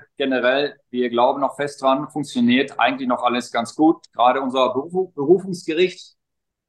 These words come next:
Und, äh, ich denke mal, natürlich in den letzten Jahren, das war auch immer wieder in den Medien, äh, natürlich gibt es hier auch Korruptionsfälle. Also Namibia ist bestimmt nicht frei von Korruption. Und leider ist es auch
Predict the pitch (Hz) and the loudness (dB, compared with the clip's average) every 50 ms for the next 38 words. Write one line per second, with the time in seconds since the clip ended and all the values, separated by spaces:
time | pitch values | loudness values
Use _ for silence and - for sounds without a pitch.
0 | _ _ _ _ 147 143 147 147 147 151 151 151 147 147 147 147 147 139 135 135 | _ _ _ _ 2 4 4 4 2 0 -4 -8 -10 -12 -10 -6 -2 0 0 0
1 | 135 139 135 - _ - 156 - - 190 220 233 240 226 180 160 156 160 160 165 | 0 -2 -4 -6 _ -16 -14 -4 -2 -2 -2 -2 -4 -6 -2 2 4 4 4 4
2 | 160 165 156 151 143 - - 196 170 131 - - - - 139 139 135 143 143 - | 2 0 -2 -4 -4 -4 -6 -8 -8 -8 -8 -10 -10 -6 -4 -2 -2 -2 -4 -6
3 | - - 143 117 107 107 117 135 151 185 175 123 120 120 - - 123 123 127 127 | -8 -6 -4 -2 2 2 4 4 2 2 0 -2 -4 -4 -4 -2 0 0 0 0
4 | 156 151 151 151 143 139 139 131 123 139 131 135 135 139 139 135 131 131 127 120 | -2 -4 -6 -6 -2 -2 0 0 -2 -2 0 2 2 2 0 -2 -6 -6 -6 -4
5 | 120 127 135 139 123 135 135 135 131 131 135 143 147 143 131 127 131 127 131 - | -4 -4 -4 -4 -4 -2 -2 -2 -2 -4 -6 -8 -12 -14 -14 -12 -12 -12 -14 -18
6 | - - 156 170 131 - - - 147 147 - - 135 - - - 147 147 143 135 | -14 -6 -4 -4 -4 -4 -6 -8 -8 -8 -6 -8 -10 -10 -4 2 4 6 6 6
7 | 135 160 170 165 - - 143 135 135 - - - 143 139 143 151 147 - - 120 | 6 4 2 2 -2 -2 -2 0 0 -2 -4 -2 2 2 2 2 0 -2 -2 -2
8 | 117 127 156 165 143 131 143 139 127 120 117 123 139 151 151 143 135 127 - - | 0 2 4 4 4 2 0 -2 -4 -2 -2 -2 -4 -2 -2 -2 -2 -2 -6 -12
9 | 120 - - 151 143 143 _ 131 117 - - 120 123 131 135 - 139 127 - - | -18 -16 -14 -14 -14 -12 _ -12 -12 -8 0 2 2 2 2 2 -2 -6 -6 -6
10 | 135 120 120 - - - 143 143 151 147 135 120 113 117 127 143 151 151 147 143 | -6 -6 -6 -8 -6 -4 -2 -2 0 -2 -2 0 4 4 4 4 4 4 2 0
11 | 135 - 151 147 - - - 139 - | -2 -6 -14 -18 -14 -12 -14 -14 -14